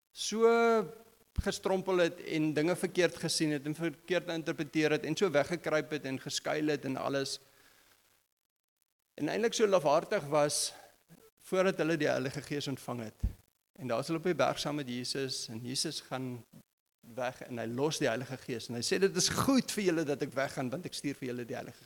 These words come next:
Gees." En die oomblik toe die Heilige Gees uitgestort word, toe is dit soos in 'n honderdduisend volt plug-in. Nee. Dis Karen, daai, hoeveel bulbs is daar by Jack's Gerwel?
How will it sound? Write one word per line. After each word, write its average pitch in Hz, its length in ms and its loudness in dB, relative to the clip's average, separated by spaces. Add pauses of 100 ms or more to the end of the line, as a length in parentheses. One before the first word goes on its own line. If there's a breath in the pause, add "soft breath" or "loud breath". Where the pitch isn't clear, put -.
Gees." - 280 -14 (640 soft breath)
En 147 140 -4
die 170 60 2
oomblik 208 260 6
toe 202 80 8
die 185 80 12
Heilige 180 320 10
Gees 185 260 2 (320)
uitgestort 147 560 -2
word, 120 160 -8
toe 165 80 0
is 160 80 -2
dit 165 140 -6
soos 175 180 -2
in 156 80 2
'n 156 80 2 (140)
honderdduisend 147 580 2
volt 127 340 0
plug-in. 127 520 0 (1300)
Nee. 123 220 -6 (1120)
Dis - 200 -16
Karen, 135 320 0
daai, 120 280 -2 (1080)
hoeveel 135 260 -8
bulbs 127 300 -4
is 127 140 -6
daar 120 180 -4
by 120 80 -8
Jack's 113 260 -10
Gerwel? 113 400 -10